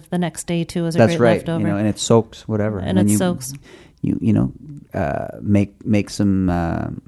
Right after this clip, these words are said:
Speaker 2: make a custard, pour it on top, a creme anglaise, or even if you have a chocolate sauce or any other caramel sauce, whatever you want.
Speaker 1: Nice.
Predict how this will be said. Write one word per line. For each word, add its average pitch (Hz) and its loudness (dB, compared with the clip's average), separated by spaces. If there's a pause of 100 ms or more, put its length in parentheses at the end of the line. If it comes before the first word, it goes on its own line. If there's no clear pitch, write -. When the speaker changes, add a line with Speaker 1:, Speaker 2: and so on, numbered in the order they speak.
(480)
Speaker 2:
make 95 0
a 92 -2
custard, - -6
pour 104 2
it 95 2
on 92 0
top, 101 -6
a 113 -12
creme 98 2
anglaise, 95 -2
or 92 -2
even 143 2
if 117 2
you 104 2
have 98 0
a 87 -8
chocolate 87 -4
sauce 104 0
or - 2
any 127 8
other 92 2 (160)
caramel 95 4
sauce, 90 -4
whatever 107 -8
you 101 -4
want. 104 -6 (200)
Speaker 1:
Nice. 151 0